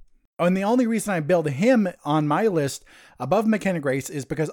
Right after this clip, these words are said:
I M D B does so. But in I M D B order, we have Carrie Coon, then Paul Rudd, then Finn Wolfhard, then McKenna Grace, even though Carrie Coon and Paul Rudd were important, but they were supporting characters in McKenna Grace's story.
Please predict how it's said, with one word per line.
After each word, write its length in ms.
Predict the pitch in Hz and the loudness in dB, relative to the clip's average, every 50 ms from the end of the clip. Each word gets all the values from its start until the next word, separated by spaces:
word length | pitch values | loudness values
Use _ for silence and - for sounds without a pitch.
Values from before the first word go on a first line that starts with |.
| - | -6
I 140 | 127 131 135 | -6 -4 -2
M 120 | 131 135 | -2 -2
D 120 | 131 139 139 | -2 -2 -2
B 240 | 131 165 202 240 208 | 0 0 0 2 2
does 260 | 170 151 120 107 - | 0 0 0 -2 -6
so. 240 | - 92 71 67 78 | -8 -12 -12 -10 -8
But 140 | 98 139 156 | -6 -4 -2
in 140 | 160 165 - | -4 -4 -4
I 180 | 135 165 175 | -4 -4 -2
M 80 | 175 165 | -2 -2
D 140 | 147 156 156 | -2 -2 -2
B 180 | 175 226 247 | 0 -2 -2
order, 300 | 202 139 131 123 120 123 | 0 -2 -2 -4 -4 -4
we 100 | 120 131 | -4 -2
have 200 | 127 135 127 - | -2 -2 -4 -4
Carrie 260 | - - 156 151 147 | -2 0 0 0 0
Coon, 340 | 131 - - 160 156 151 143 | -2 -4 -2 0 0 0 0
then 200 | 131 147 160 160 | 0 0 -2 -2
Paul 260 | - - 143 135 131 | 0 0 0 0 0
Rudd, 280 | 117 113 113 110 107 104 | -2 -6 -6 -8 -6 -4
then 200 | 135 147 160 151 | -4 -4 -4 -4
Finn 260 | - - 143 135 127 | -4 -4 -4 -2 -2
Wolfhard, 480 | 127 131 123 - 127 131 127 123 113 110 | -2 -2 -4 -4 -4 -6 -6 -6 -4 -2
then 180 | 139 156 170 | -2 0 0
McKenna 320 | 170 160 - - 143 123 120 | 0 -2 -4 -4 -6 -6 -6
Grace, 440 | 101 98 90 87 90 90 - - - _ _ _ _ _ _ _ _ _ _ _ _ | -6 -8 -8 -8 -10 -12 -14 -18 -20 _ _ _ _ _ _ _ _ _ _ _ _
even 180 | - 202 208 208 | 0 2 4 4
though 140 | 208 202 190 | 4 2 2
Carrie 320 | - - 202 233 240 214 | 0 0 0 0 0 0
Coon 240 | - - 226 240 220 | -2 -2 0 0 0
and 100 | 202 165 | 0 0
Paul 240 | - 185 196 175 156 | -2 -2 -2 -2 -2
Rudd 400 | 143 156 175 185 165 143 139 143 _ _ _ _ _ _ _ | 0 0 2 2 0 0 -4 -8 _ _ _ _ _ _ _
were 220 | - 151 160 175 - | -4 -2 -2 -2 -2
important, 760 | 170 165 156 131 - - - 156 170 208 185 196 233 240 226 - _ - _ | -2 -4 -4 -4 -6 -4 -2 0 0 0 0 -2 -2 -4 -4 -8 _ -12 _
but 160 | - 151 - | -8 -4 -2
they 100 | 175 170 | 0 0
were 120 | 165 160 151 | 0 0 -2
supporting 680 | - - 151 131 - - - 202 226 240 226 220 202 | -4 -6 -6 -8 -6 -2 0 2 2 2 2 2 0
characters 640 | - - 165 135 131 120 110 - - 131 123 113 - _ _ _ _ | 0 -2 -2 -2 -2 -4 -6 -6 -8 -6 -6 -8 -10 _ _ _ _
in 340 | - 170 170 170 170 175 175 | -2 0 2 2 4 2 2
McKenna 440 | 175 170 - - - 175 170 170 175 | 2 0 -2 -2 -2 -2 -2 -2 -2
Grace's 500 | 151 143 139 139 135 - - 135 131 - | -4 -4 -4 -4 -4 -4 -4 -6 -6 -6
story. 600 | - - - - 160 160 156 127 85 76 78 80 | -8 -10 -6 -2 0 0 0 0 -2 -6 -10 -16